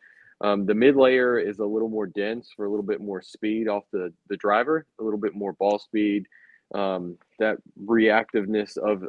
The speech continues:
of that mid layer kind of springs off the club a little bit faster with driver. But then also around the greens, since it is a little bit denser,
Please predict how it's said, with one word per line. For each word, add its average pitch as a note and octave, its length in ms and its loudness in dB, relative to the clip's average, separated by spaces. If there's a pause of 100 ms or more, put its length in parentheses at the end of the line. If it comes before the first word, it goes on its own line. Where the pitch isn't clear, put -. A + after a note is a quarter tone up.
of G2+ 220 -2
that G2 180 -2
mid G2 220 -2
layer G2+ 320 2
kind G2 220 -8
of F#2 60 -12
springs G#2+ 440 -2
off G2+ 200 -2
the G2+ 80 -4
club G2+ 400 -2
a A2 40 2
little G#2 200 0
bit G2+ 200 -2
faster G2+ 340 -8
with F#2+ 160 -4
driver. C#3+ 420 6 (720)
But A#2 140 -2
then C3 120 6
also C3+ 300 4
around A#2 300 4
the G#2 80 0
greens, B2 500 -2 (400)
since G#2+ 220 -4
it G#2 120 0
is C#3 140 4
a B2 60 2
little G2+ 180 4
bit F#2 220 -4
denser, G2+ 500 -2